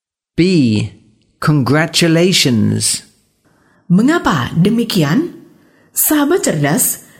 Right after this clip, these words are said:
Speaker 2: dalam percakapan tadi ada beberapa kata ucapan selamat yang diucapkan, baik dari pengumuman,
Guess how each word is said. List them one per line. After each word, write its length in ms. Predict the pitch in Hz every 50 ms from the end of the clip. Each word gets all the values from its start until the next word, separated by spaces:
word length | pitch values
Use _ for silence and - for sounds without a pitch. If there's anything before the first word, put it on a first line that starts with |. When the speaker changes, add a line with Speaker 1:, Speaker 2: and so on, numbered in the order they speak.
| -
Speaker 2:
dalam 320 | 175 170 226 254 302 370 381
percakapan 560 | 320 269 - 214 190 185 165 - 170 160 156
tadi 560 | 160 147 139 143 156 175 190 208 233 240 - - - - - - -
ada 320 | - 233 233 202 277 311 262
beberapa 480 | 190 160 156 156 147 143 147 147 160 156 -
kata 320 | - 233 240 240 311 330 -
ucapan 480 | 240 - - 175 156 156 147 139 -
selamat 400 | - - 214 208 196 214 214 208 196 185
yang 120 | 180 175 175
diucapkan, 720 | 170 151 - - 254 269 262 - 240 190 131 113 - - - - - _ _ _ _ _ _ _ _ _ -
baik 400 | 151 147 160 151 165 - 165 -
dari 240 | 165 151 143 143 131
pengumuman, 880 | 135 - 143 143 139 143 143 131 131 131 131 160 247 302 320 - -